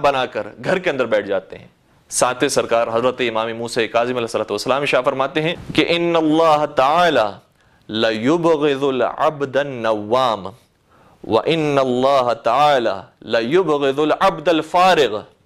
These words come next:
کہ پروردگار کے نزدیک منفور ترین اور مبغوض ترین شخص وہ ہے کہ جو العبد النوام، جو بہت زیادہ سوتا ہے۔ یعنی، آ، آج کل کے صحیح ہے معاشی حالات اور شاید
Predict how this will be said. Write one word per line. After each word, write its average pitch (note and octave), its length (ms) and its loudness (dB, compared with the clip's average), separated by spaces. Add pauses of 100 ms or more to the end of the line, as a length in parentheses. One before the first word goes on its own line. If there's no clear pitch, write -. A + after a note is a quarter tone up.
(160)
کہ C3 80 2
پروردگار C#3+ 580 2
کے F#3 100 -2
نزدیک E3 540 0
منفور C#3 520 2
ترین E3+ 540 0 (640)
اور C3+ 200 2
مبغوض C3 600 2
ترین G#3+ 280 2
شخص G3+ 340 -2
وہ E3+ 180 2
ہے G#2+ 160 0 (960)
کہ C3 120 4
جو D#3 500 0
العبد C#3 640 0
النوام، C3 800 0
جو C#3+ 120 -2
بہت B2+ 420 -2
زیادہ C#3 260 0
سوتا A2+ 440 -2
ہے۔ - 280 -16 (520)
یعنی، B2 340 -2 (420)
آ، D2+ 400 -2
آج F#2+ 140 -4
کل A#2 100 0
کے A#2 80 -2
صحیح C#3+ 220 0
ہے D#3 40 0
معاشی A2+ 340 -2
حالات A2 360 0
اور A#2+ 140 0 (300)
شاید A2+ 380 0